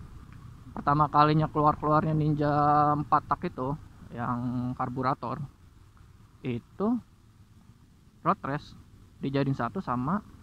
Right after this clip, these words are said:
Ninja yang dua tak, karena, eh, dari nilai horsepower-nya itu lebih, lebih, apa ya, lebih besar di dua tak kalau nggak salah ya. Mohon maaf kalau salah, koreksi.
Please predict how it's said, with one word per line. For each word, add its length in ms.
Ninja 320
yang 240
dua 220
tak, 240
karena, 320
eh, 320
dari 240
nilai 480
horsepower-nya 720
itu 80
lebih, 560
lebih, 720
apa 160
ya, 140
lebih 320
besar 320
di 240
dua 240
tak 160
kalau 100
nggak 80
salah 160
ya. 120
Mohon 240
maaf 320
kalau 560
salah, 240
koreksi. 400